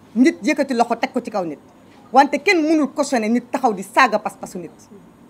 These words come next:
Sénégal nag bala duñu, duñu àtte, euh, du, duñu, duñu artu, xamuñu ku tooñ ku fayu la ñu xam. Mais ñun, on est droit dans nos bottes et on les invite, elles, à regarder leur comportement, ñu xoolaat seen bopp,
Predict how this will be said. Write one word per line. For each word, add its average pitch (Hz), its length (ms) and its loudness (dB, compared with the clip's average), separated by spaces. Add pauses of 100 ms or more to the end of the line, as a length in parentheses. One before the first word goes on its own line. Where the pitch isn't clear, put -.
(200)
Sénégal 226 440 2
nag 254 140 -2 (360)
bala 208 240 0
duñu, 202 300 -4
duñu 190 240 -8
àtte, 285 340 -4 (840)
euh, 196 240 4
du, 220 140 -6
duñu, 208 260 -2
duñu 202 280 -4
artu, 269 260 0 (480)
xamuñu 269 320 2
ku 233 100 -12
tooñ 220 240 -4
ku 214 100 -10
fayu 180 220 -4
la 151 80 -8
ñu 151 80 -10
xam. 139 200 -14 (480)
Mais 208 200 -2
ñun, 233 220 0
on 220 140 -4
est 202 80 -4
droit 214 240 0
dans 190 180 -2
nos 175 160 -4
bottes 185 240 -4
et 208 100 -12
on 233 120 -4
les 220 200 -2
invite, 196 300 -4
elles, 220 240 0
à 202 100 -4
regarder 226 380 0
leur 208 180 -4
comportement, 190 520 -6 (200)
ñu 202 80 -4
xoolaat 233 460 2
seen 196 160 -6
bopp, 190 160 -4